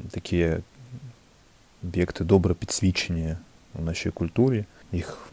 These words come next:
легко ідентифікувати посеред інших, бо вони добре відомі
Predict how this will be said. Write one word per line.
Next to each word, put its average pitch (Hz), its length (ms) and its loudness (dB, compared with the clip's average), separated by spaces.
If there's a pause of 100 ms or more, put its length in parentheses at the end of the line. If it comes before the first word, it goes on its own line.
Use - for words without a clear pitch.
легко 95 400 6
ідентифікувати 98 1040 2 (200)
посеред 85 420 -2
інших, 98 440 -2
бо 80 320 -2 (380)
вони 82 380 -2 (300)
добре 82 360 2
відомі 101 460 4